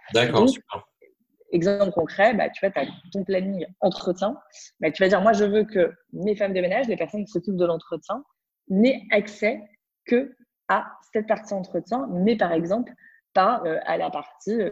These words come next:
Speaker 2: bah, tu vois, plus paiement, euh, information, euh, un peu
Speaker 1: Hmm.
Speaker 2: plus touchy. » Donc ça, tu peux tout à fait le séparer avec des niveaux d'administration différents.
Speaker 1: OK, donc la personne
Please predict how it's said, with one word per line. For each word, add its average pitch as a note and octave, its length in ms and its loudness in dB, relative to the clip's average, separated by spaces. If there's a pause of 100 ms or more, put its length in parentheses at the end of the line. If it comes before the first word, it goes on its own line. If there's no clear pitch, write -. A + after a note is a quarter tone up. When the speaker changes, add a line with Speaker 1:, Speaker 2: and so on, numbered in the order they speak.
Speaker 2:
bah, - 380 -4
tu - 120 -10
vois, E3 120 2
plus E3+ 240 -8
paiement, F3+ 520 2
euh, E3 120 -2
information, D#3 800 -6
euh, - 20 -14 (460)
un - 40 -4
peu B2+ 60 2
Speaker 1:
Hmm. B2 120 4
Speaker 2:
plus F#3+ 80 -6
touchy. » - 420 -4
Donc D#3 160 -6
ça, C#4 140 4
tu G#3 140 -8
peux G3+ 120 -2
tout A3 140 -8
à G#3 100 2
fait G#3+ 100 -2
le G#3 80 -6
séparer F#3 400 -4 (300)
avec G3 200 2
des F#3 80 4
niveaux F3+ 220 -2
d'administration E3+ 680 -4
différents. F3 320 -10 (600)
Speaker 1:
OK, A#2+ 280 2
donc F#2 200 0
la G2 80 2
personne A2 560 4